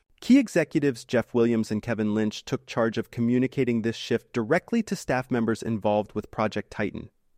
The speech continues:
This direct approach likely aimed at addressing concerns and outlining next steps as clearly as possible amid such a significant transition.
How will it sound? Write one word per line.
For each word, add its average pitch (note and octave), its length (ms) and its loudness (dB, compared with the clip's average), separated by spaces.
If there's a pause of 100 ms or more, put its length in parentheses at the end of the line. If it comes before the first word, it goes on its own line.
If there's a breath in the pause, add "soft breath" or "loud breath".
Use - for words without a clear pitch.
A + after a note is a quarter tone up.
This F#3+ 260 4
direct F#3+ 360 2
approach D3+ 460 0
likely B2 380 0
aimed A#2+ 260 0
at A2 100 0
addressing G#2+ 460 -2
concerns A#2 560 -2
and A2 160 0
outlining A2 500 0
next G#2 240 -4
steps - 320 -2
as F2+ 160 -4
clearly C3 400 0
as G#2+ 140 -2
possible G2+ 520 -4
amid A2 300 2
such - 300 -6
a G#2 100 -2
significant A2+ 720 -4
transition. G#2 680 -4